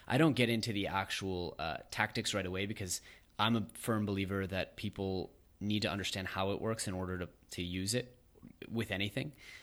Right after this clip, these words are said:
Um, but yeah, if you just Google major method, uh, you can check out, and I think recently I did, recently I did a video on this. I'm not sure if it, it's gonna be on YouTube anytime, anytime soon, but, I mean, this is a known system that mnemonists all over the world use.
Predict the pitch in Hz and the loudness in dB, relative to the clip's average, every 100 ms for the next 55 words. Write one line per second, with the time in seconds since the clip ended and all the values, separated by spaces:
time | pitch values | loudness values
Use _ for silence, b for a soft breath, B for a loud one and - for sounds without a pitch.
0 | B - 107 107 101 98 101 147 107 110 | B -4 0 0 0 2 6 8 8 6
1 | 143 156 - 117 104 95 104 104 101 90 | 6 6 6 6 6 4 2 4 2 -2
2 | 90 92 90 98 b b - 92 87 - | -4 -4 -4 -6 b b -6 -2 -2 -2
3 | 95 107 110 101 95 95 92 95 110 120 | -4 0 0 0 0 0 0 2 0 0
4 | 160 - 98 110 117 90 92 90 85 87 | -2 -4 -2 0 2 2 0 0 -2 -4
5 | 92 - - b b b 113 - 110 98 | -6 -14 -20 b b b -6 -2 0 -2
6 | 90 92 82 92 92 90 90 90 95 101 | -2 -4 -2 0 0 0 -2 -2 -2 -2
7 | - 98 - 95 - 95 - 101 90 90 | 0 -2 -2 -8 -4 -2 0 -2 0 0
8 | 90 90 - 87 87 - 90 - 98 92 | 0 -2 -2 -4 -4 -4 -6 -4 -4 -2
9 | 87 87 - 156 120 98 - B B B | -2 0 4 4 4 0 -4 B B B
10 | - 104 107 120 120 95 95 104 110 110 | -6 0 4 6 4 2 0 2 2 2
11 | 110 - 101 - 98 98 95 - - 101 | 4 4 4 0 -2 -2 -2 -4 -4 -4
12 | 101 101 - - - 104 104 101 95 92 | -2 -2 -4 -6 0 2 2 2 0 -2
13 | 90 95 92 92 92 - | -2 -2 -2 -2 -2 -4